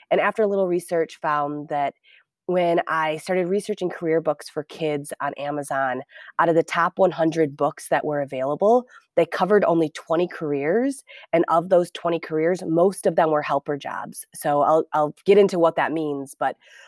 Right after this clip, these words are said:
largely that's, you know, police officers and veterinarians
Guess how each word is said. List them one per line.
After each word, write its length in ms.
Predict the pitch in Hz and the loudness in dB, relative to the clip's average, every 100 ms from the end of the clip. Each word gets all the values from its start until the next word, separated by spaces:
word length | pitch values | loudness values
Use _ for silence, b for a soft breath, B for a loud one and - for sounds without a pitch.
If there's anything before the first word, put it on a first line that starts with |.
| _ | _
largely 420 | 180 170 180 175 | 2 2 2 0
that's, 300 | 160 147 - - | 2 0 -4 -10
you 80 | |
know, 120 | 143 143 _ _ - | -10 -12 _ _ -4
police 320 | 202 190 196 | 2 2 2
officers 640 | 185 175 180 185 165 160 | 0 0 -2 0 2 0
and 200 | 151 151 | -4 -10
veterinarians 1120 | 139 147 - 160 170 165 160 151 147 143 147 | -8 -10 -6 -2 0 2 2 0 -2 -4 -6